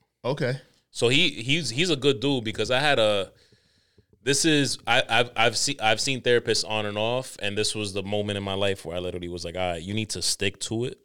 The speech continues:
Speaker 2: But I had a, I had a very, very dark time during the pandemic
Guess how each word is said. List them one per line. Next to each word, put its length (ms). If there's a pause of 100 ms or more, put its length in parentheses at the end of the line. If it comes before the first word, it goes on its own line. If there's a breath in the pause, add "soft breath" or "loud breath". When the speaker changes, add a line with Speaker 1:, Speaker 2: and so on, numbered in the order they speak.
(720)
Speaker 2:
But 340 (100)
I 100
had 320
a, 440 (1120)
I 40
had 120
a 40
very, 320
very 280
dark 280
time 280
during 180
the 60
pandemic 580